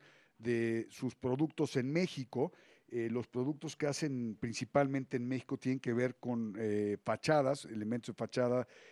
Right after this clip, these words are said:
que tienen estos a-, acabados aparentes muy, muy, este, atractivos, con un bajísimo nivel de mantenimiento y con una duración muy, muy interesante. Omar, bienvenido al programa.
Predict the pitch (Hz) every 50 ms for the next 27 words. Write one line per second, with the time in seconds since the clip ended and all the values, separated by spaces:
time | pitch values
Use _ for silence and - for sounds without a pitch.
0 | - _ _ - 113 - _ - 131 131 135 135 131 131 135 - - - - 120
1 | 113 107 - 120 - - 120 117 127 127 127 127 127 120 - 120 110 - - 110
2 | 117 123 110 - 131 113 - - 117 113 127 131 131 127 107 120 120 123 123 123
3 | 123 120 104 - - _ - 113 104 101 101 98 98 98 95 95 95 92 95 92
4 | - 110 113 - - 123 120 - - - 185 180 160 143 147 175 - - - -
5 | - - - _ _ - - 117 117 131 143 143 135 131 120 - 165 160 - -
6 | 160 131 120 113 117 110 127 131 127 131 120 117 110 - 117 110 113 117 117 127
7 | 131 135 135 135 - 160 131 110 - 123 117 117 123 131 127 123 117 113 110 104
8 | 104 - - - 123 120 123 123 120 117 120 123 120 117 120 120 110 - 120 104
9 | 104 - - 131 127 113 - 131 123 139 151 165 156 151 156 143 131 135 139 151
10 | 160 160 156 - - 131 127 131 139 135 123 110 95